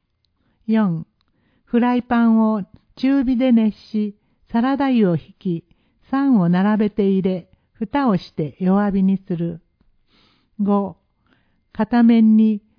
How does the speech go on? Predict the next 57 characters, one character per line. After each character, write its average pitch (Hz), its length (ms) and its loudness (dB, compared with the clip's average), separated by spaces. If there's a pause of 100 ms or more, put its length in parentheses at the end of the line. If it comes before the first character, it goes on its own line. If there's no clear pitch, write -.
(160)
焦 220 140 -2
げ 285 180 0
色 277 160 0
が 269 160 -4
つ 269 140 -6
い 233 100 0
た 180 160 -2
ら 160 120 -2
ひ 151 120 -2
っ - 160 -8
く 277 100 -4
り 262 140 -2
返 233 320 -6
し、 - 320 -10 (360)
全 262 280 2
体 262 260 0
に 247 220 4
火 262 160 -4
が 240 180 0
通 - 60 -20 (220)
っ - 40 -4
た 185 220 -4
ら 160 200 -6
出 180 200 -2
来 208 160 -2
上 185 120 2
が 180 140 -2
り。 170 180 -8 (800)
レ 226 140 2
タ 208 160 0
ス - 100 -2
な 196 200 4
ど 185 180 2
を 175 80 0
付 - 140 -14
け 226 180 0
合 208 80 0
わ 208 160 -2 (100)
せ、 196 240 -6 (340)
盛 214 260 2
り - 60 -16
付 - 120 -20
け 185 160 -2
る。 156 200 -10 (1300)
一 - 260 -2
人 269 160 0
分 240 380 2 (280)
エ 214 120 0
ネ 247 160 4
ル 240 200 0
ギ 175 440 -4
ー 185 40 -2
二 196 120 2
百 247 340 -2
五 208 180 2
十 240 280 0
二 220 320 2